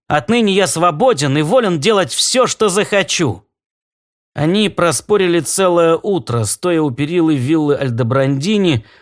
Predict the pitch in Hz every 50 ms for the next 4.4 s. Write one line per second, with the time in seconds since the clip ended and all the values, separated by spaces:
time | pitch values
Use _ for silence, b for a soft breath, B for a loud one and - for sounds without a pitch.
0 | B B - 143 143 143 151 214 233 214 208 180 151 113 151 147 147 151 156 151
1 | - - - 156 139 127 - - 139 123 107 107 101 - - - 127 110 113 _
2 | _ _ _ _ _ _ _ 139 143 131 - - 247 190 185 170 156 123 110 127
3 | 135 127 170 214 220 202 160 131 117 110 107 - 113 - - 123 139 165 214 220
4 | 208 165 - - 165 123 -